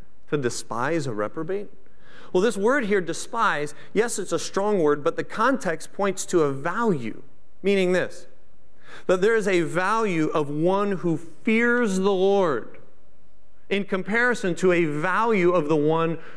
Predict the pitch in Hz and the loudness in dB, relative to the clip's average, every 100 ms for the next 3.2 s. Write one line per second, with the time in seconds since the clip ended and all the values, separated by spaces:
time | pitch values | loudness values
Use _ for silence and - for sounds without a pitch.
0 | - 202 190 185 190 - - 240 240 202 | -2 2 4 4 0 -4 0 0 0 0
1 | 180 165 175 151 135 127 147 156 147 151 | -2 0 0 2 4 4 4 2 0 0
2 | 254 170 160 135 165 285 - 160 123 127 | -2 2 2 2 2 0 0 -2 -2 -2
3 | 127 - | -4 -4